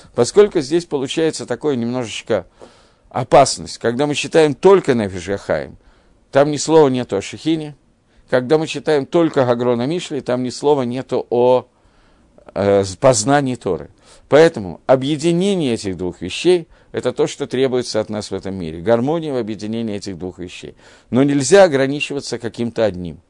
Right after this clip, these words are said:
Человек, который учит Тору и забывает о Шехине, про это сказано, то, что сказано о Гагро, человек, который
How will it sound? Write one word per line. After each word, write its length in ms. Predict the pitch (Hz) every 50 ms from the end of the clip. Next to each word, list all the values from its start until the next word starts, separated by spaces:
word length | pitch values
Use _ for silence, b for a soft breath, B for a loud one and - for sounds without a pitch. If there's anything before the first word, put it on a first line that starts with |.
| b b b b b b b b
Человек, 260 | - - 175 185 -
который 280 | 170 165 - 170 165
учит 240 | 165 160 - 151 -
Тору 240 | - 170 160 147 135
и 160 | - - 143
забывает 640 | 123 113 135 131 135 147 143 143 139 127 107 - -
о 40 |
Шехине, 560 | - - - 92 - - 95 87 80 78 78 _ _
про 180 | - 107 113 120
это 160 | 117 - 113
сказано, 480 | - - - 123 110 92 95 92 90 87
то, 120 | - 101
что 180 | - - - 92
сказано 560 | - - 131 127 120 107 107 98 87 80 - _ _ -
о 100 | 101 98
Гагро, 400 | 107 110 110 131 147 165 170 - b b b b b b b
человек, 320 | - - 151 175 185 180
который 380 | - 165 - 165 156 147 -